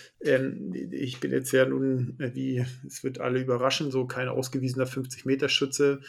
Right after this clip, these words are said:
aber das ist schon, äh, eine dünne Luft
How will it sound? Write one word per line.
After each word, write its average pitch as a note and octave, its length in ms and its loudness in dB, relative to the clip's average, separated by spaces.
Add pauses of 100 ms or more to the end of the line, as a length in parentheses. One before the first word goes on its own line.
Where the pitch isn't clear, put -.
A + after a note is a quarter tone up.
(340)
aber B2 180 4
das B2+ 200 2
ist C3+ 120 0
schon, C#3 440 6
äh, C3+ 140 4
eine C3 200 6
dünne C3+ 280 4
Luft C3 520 4